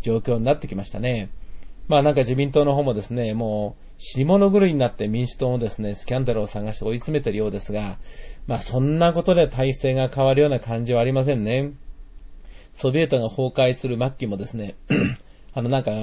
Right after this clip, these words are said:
保守派のクーデターが起きましたよね。あるいは、なんですね、あの、太平洋戦争が終わるその時もですね、まあ、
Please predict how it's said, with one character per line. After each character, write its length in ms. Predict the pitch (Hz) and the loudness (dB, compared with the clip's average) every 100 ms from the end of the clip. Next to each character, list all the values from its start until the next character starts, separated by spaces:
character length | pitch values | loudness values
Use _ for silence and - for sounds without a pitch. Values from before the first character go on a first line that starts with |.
| 107 | -6
保 120 | - | -4
守 100 | 131 156 | -2 0
派 120 | 151 | 0
の 120 | 151 | 0
ク 120 | 143 | 0
ー 20 | 156 | 0
デ 100 | 175 | 4
タ 80 | 139 | 2
ー 40 | |
が 20 | 107 | 2
起 120 | 107 | -2
き 60 | |
ま 100 | 147 | -2
し 80 | 135 | 0
た 60 | 110 | -2
よ 100 | 101 | -2
ね。 340 | 139 127 - - - - - - - - - | -2 -2 -4 -14 -20 -20 -20 -20 -20 -18 -6
あ 140 | 127 | 2
る 120 | 151 | 4
い 80 | 175 | 6
は、 640 | 160 139 127 113 107 107 117 | 6 6 6 2 -2 -6 -6
な 120 | 113 | -8
ん 60 | 110 | -8
で 100 | 117 | -6
す 100 | 139 | 0
ね、 140 | 180 | 4
あ 100 | 160 | 4
の、 460 | 139 127 113 110 104 | 4 2 0 -2 -4
太 140 | 131 | 0
平 140 | 127 131 | 2 2
洋 140 | 127 | 2
戦 180 | 123 131 | 0 -4
争 220 | 123 117 | -2 -4
が 140 | 107 107 | -4 -4
終 260 | 113 120 | -2 -2
わ 60 | 120 | -4
る 80 | 113 | -4
そ 120 | 123 | -6
の 60 | |
時 220 | 123 135 123 | -4 -4 -2
も 120 | 107 | -4
で 100 | 110 | -4
す 120 | 113 | -6
ね、 260 | 113 104 107 | -6 -6 -6
ま 220 | 110 | -6
あ、 60 | 107 | -8